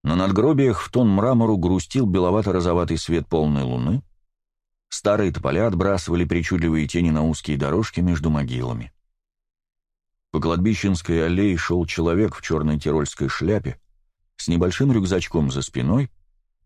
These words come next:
и увесистым чемоданом в руке. Прямо над его головой захлопала крыльями испуганная сова.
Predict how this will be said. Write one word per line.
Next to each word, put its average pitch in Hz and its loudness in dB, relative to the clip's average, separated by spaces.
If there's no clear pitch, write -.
и 120 2
увесистым 107 2
чемоданом 85 0
в 73 -2
руке. 67 -4
Прямо 80 0
над 76 -2
его 78 0
головой 76 0
захлопала 76 -2
крыльями 76 0
испуганная 71 -2
сова. 73 -4